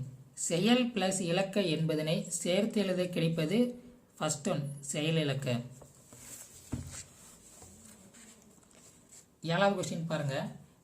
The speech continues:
நீக்குதல் என்னும் சொல்லின் எதிர்ச்சொல் சேர்த்தல். ஓகேவா? எதிர்ச்சொல் சேர்த்தல். எளிது என்னும் சொல்லின் எதிர்ச்சொல் அரிது.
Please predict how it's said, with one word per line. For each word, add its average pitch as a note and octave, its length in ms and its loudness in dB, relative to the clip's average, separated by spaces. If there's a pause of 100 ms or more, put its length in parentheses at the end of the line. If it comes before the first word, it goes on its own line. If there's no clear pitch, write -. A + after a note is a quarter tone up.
(120)
நீக்குதல் A#3 680 8
என்னும் F3 300 0
சொல்லின் G#3 460 4
எதிர்ச்சொல் G3 680 0 (200)
சேர்த்தல். E3 720 0
ஓகேவா? C#3+ 360 0
எதிர்ச்சொல் G3 460 0
சேர்த்தல். D#3+ 600 0 (1040)
எளிது B3 480 4
என்னும் F#3+ 320 2
சொல்லின் G3+ 600 2
எதிர்ச்சொல் G3+ 760 2 (460)
அரிது. D#3 640 -2